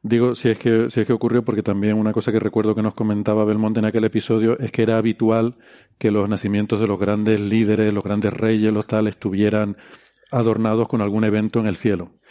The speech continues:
Y, y que a veces directamente se inventaba cuando no había uno, ¿no? Eh, entonces, bueno, pues, en fin, la gente que escribía las crónicas en aquella época, pues, eran, eran gente que trabajaba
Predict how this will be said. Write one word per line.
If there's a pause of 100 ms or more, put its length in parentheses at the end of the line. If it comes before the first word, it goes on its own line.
(320)
Y,
y
que
a
veces
directamente
se
inventaba
cuando
no
había
uno,
¿no? (580)
Eh,
entonces,
bueno,
pues,
en
fin,
la
gente
que
escribía
las
crónicas
en
aquella
época,
pues,
eran, (100)
eran
gente
que
trabajaba